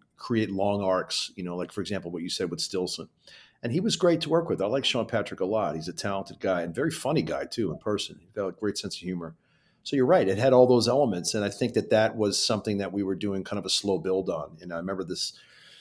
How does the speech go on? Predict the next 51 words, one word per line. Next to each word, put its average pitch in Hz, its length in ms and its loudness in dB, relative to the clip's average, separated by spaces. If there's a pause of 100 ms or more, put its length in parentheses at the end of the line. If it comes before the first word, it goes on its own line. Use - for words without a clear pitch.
these 92 180 -8
episodes 92 460 -2
where 90 100 0
I 87 40 2
was 90 120 -2
having 85 240 -4
visions 90 340 -6
of 82 120 -8
him 90 240 -6
and 85 80 -8
his 82 120 -8
ultimate 82 440 -6 (540)
corrupt 95 440 -2
personality, 85 680 -4
so - 160 -8
to 80 80 -8
speak, - 300 -12
as - 100 -14
a 78 60 -14
politician. 87 640 -4
And 82 60 -8
it 87 60 -12
was 120 140 -6
all 131 140 2
interesting - 360 -6
stuff, - 460 -6
you - 60 -18
know. - 180 -16 (640)
And 104 80 -2
I - 20 2
remember 117 240 4
one 120 140 4
particular 110 280 0
episode 104 280 -2
we 95 80 2
were 95 100 0
doing, 104 320 -2
we 92 60 -6
were 90 80 -6
shooting 113 300 -4
it 95 100 -10
somewhere 127 840 -4
in, 101 340 -6 (120)
in 92 140 -12
Vancouver 92 460 -4
that 87 140 -2
had 87 160 -4
a 85 60 -4
monument 95 600 -2
that 85 180 -6
looked - 320 -6